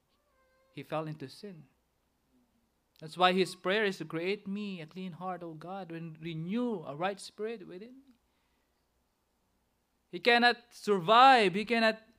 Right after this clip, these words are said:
enjoy the life of sin. But he is enjoying the life with God. Amen?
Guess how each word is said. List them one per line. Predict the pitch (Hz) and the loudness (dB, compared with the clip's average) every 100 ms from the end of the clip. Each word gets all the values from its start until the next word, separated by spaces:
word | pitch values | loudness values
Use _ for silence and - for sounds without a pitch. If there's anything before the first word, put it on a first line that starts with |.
| - | -6
enjoy | 208 185 170 247 277 269 190 | -2 0 4 8 8 8 6
the | 190 | 2
life | 190 247 269 262 233 | 4 6 6 4 -2
of | 214 | -8
sin. | - - 269 269 165 120 - _ _ _ _ _ _ _ _ _ _ _ _ _ _ _ _ _ _ _ _ _ _ _ _ _ _ _ _ _ _ - | -8 -4 -2 0 -2 -8 -14 _ _ _ _ _ _ _ _ _ _ _ _ _ _ _ _ _ _ _ _ _ _ _ _ _ _ _ _ _ _ -2
But | 175 190 190 - _ | 4 4 4 -6 _
he | _ 220 214 214 | _ -8 -4 -4
is | 214 | -4
enjoying | 202 175 175 202 208 196 175 | -4 -4 -2 0 0 0 -2
the | 156 | -4
life | 156 170 170 160 156 - - _ _ _ 147 | -2 0 0 -2 -8 -18 -20 _ _ _ -10
with | 156 156 160 156 _ _ 143 | -4 -4 -4 -10 _ _ -12
God. | 151 139 120 _ _ _ _ _ _ _ _ _ _ _ _ _ _ _ _ _ _ 156 | -10 -8 -10 _ _ _ _ _ _ _ _ _ _ _ _ _ _ _ _ _ _ -10
Amen? | 160 202 | -6 -6